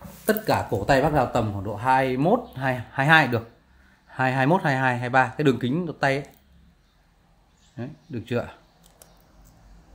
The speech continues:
Quá khủng chưa các bác? Đây là cơ hội cho bác nào có cổ tay to nhá, để chọn được những chiếc đồng hồ. Bác nhìn nhá. Nó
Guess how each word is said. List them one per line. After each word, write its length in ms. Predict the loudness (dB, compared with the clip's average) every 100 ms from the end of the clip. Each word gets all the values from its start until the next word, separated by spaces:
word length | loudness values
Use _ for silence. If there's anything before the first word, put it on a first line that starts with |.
| -20 -20 -20 -20 -20 -20 -20 -20 -4 0
Quá 100 | 2
khủng 240 | 4 2
chưa 60 | 0
các 60 |
bác? 140 | -2 -4 -10 -20 -20 -20 -20 -20 -20 -20 -20 -20 -20 -20 -20 -20 -20 -20 -20 -20 -20 -20 -10 0
Đây 120 | 2
là 120 | 2 4
cơ 120 | 6
hội 220 | 6 4
cho 120 | 2
bác 140 | 2 2
nào 540 | 2 2 0 -2 -4 -2
có 160 | -4 -4
cổ 100 | -4
tay 100 | -2
to 320 | 0 2 2 0
nhá, 120 | -6 -10 -16
để 80 | -8
chọn 180 | -6 -6
được 80 | -8 -14
những 80 | -14
chiếc 140 | -8 -6
đồng 120 | -6
hồ. 220 | -6 -8 -14 -20 -20 -20 -18 -8
Bác 80 | -4
nhìn 180 | -2
nhá. 120 | -2 -4 -10 -20 -20 -20 _ -20 -20 _ _ -20 -20 _ -16
Nó 60 | -14